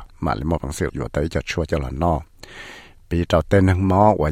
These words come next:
nhưng ít chừng mà dọa ít cho chua nó là tàu, rồi lúc chạy hành đại lại. Tan thọ xuất xuất giả chua này tới chua sự là nó chạy nhưng trào tặng là thì do ít cho cua tàu. Ý giả chua từ chạy nó nhưng mua nè,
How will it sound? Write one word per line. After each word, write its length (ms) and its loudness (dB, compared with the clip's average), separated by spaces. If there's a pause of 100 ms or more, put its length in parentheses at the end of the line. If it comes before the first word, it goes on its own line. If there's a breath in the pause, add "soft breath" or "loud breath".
(120)
nhưng 220 4
ít 160 0
chừng 200 2
mà 80 -2
dọa 220 0
ít 160 -2
cho 200 4
chua 280 -2
nó 320 2
là 120 -4
tàu, 480 -2
rồi 160 -2
lúc 200 -2
chạy 120 6
hành 140 -2
đại 220 -6
lại. 180 -8 (960 loud breath)
Tan 200 4
thọ 180 2
xuất 180 -2
xuất 160 2
giả 180 4
chua 200 2
này 140 4
tới 120 0
chua 140 2
sự 140 -2
là 120 0
nó 160 0
chạy 280 -2
nhưng 400 0 (460)
trào 180 4
tặng 300 -6
là 160 -2
thì 100 -6 (340)
do 180 4
ít 180 -2
cho 180 2 (180)
cua 220 6 (120)
tàu. 340 2 (1300 loud breath)
Ý 160 4
giả 200 6
chua 220 6 (100)
từ 340 2 (140)
chạy 180 0
nó 140 -2
nhưng 300 2
mua 240 8
nè, 160 2